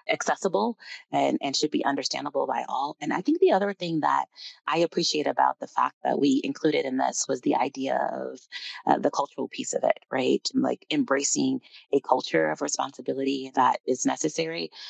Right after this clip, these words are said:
and also thinking about how does that, uh, how does that work for the people that then are engaged, and not just the users of the system, but all of the stakeholders, and bringing that to light in the document, I think is extremely useful.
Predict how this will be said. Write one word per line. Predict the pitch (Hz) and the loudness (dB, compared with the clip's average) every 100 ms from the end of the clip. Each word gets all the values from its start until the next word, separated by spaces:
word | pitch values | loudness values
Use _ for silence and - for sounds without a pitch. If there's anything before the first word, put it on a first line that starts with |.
| - | -6
and | - 147 | 6 6
also | 147 151 | 6 2
thinking | 147 143 139 | -2 -4 0
about | 131 123 | 2 2
how | - 139 | 0 -2
does | 135 | 0
that, | 131 127 | 0 0
uh, | 127 - | -4 -8
how | - 156 | -4 -2
does | 143 | 0
that | 143 135 | -2 -2
work | 135 - _ | -6 -8 _
for | 131 127 120 - - | -2 0 0 -2 -4
the | 131 _ - | -8 _ -4
people | 196 - - - 214 240 - - - _ _ | -4 2 2 2 2 -2 -4 -16 -20 _ _
that | 139 127 | 4 4
then | 135 131 127 127 123 | 2 2 0 -4 0
are | 120 | 0
engaged, | 123 110 117 107 - | 0 0 0 -2 -4
and | 131 | 2
not | 143 143 | 4 4
just | - 139 - 190 | 2 -2 -4 -2
the | 139 127 127 - | 0 2 0 4
users | 202 185 180 160 | 6 6 4 2
of | 160 | 0
the | 165 | -2
system, | 151 165 - 151 139 - - - - | -4 -4 0 4 4 2 -8 -4 2
but | 151 | 2
all | 151 147 | 4 0
of | 123 | 0
the | |
stakeholders, | 127 - - - 120 135 135 | -6 -6 -4 -4 -2 -2 -2
and | 127 | -6
bringing | 127 139 139 131 | -2 0 0 0
that | 127 - | 2 0
to | - - | -2 -4
light | 113 127 | -2 0
in | 127 | -2
the | |
document, | - - - 131 123 | -2 -8 0 2 2
I | |
think | - 127 131 | 0 -2 0
is | 131 - | -2 -4
extremely | - - - 143 - | -8 -8 0 2 2
useful. | - - - - | -2 -4 -4 -8